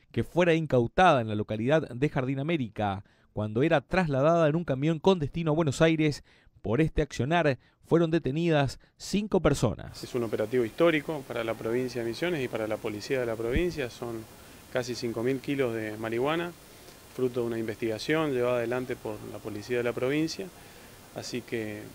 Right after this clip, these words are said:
Speaker 2: muy satisfecho con la tarea realizada por la policía, me siento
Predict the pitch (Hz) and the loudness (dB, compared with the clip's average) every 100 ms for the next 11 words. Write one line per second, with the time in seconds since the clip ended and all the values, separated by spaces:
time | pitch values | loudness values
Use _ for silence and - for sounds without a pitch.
0 | - - - - - 143 147 139 127 - | -20 -20 -20 -20 -2 0 2 0 0 2
1 | 165 - 135 120 117 117 123 131 123 117 | 2 2 -2 0 -2 -2 0 0 0 -4
2 | - 139 127 123 117 123 117 - 170 180 | 0 2 2 -2 -4 -4 -4 -2 0 2
3 | 170 143 113 113 131 127 120 110 | 2 0 -4 -6 -4 -4 -6 -6